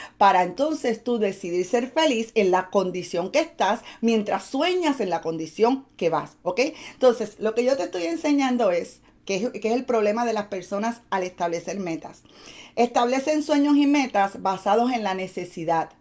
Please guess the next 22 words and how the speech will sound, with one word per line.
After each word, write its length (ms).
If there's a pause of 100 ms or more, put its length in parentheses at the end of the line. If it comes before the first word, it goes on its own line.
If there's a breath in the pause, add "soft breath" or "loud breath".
(320 soft breath)
basado 680
en 160
la 60
escasez 800 (240 loud breath)
de 260
lo 160
que 160
quieren, 540 (240 loud breath)
basados 560
en 100
la 140
frustración. 1000 (240 soft breath)
Ejemplo, 680 (380 loud breath)
eh, 920
tengo, 1120
por 120
ejemplo, 400
voy 140
a 40
usar 160
el, 160
el, 180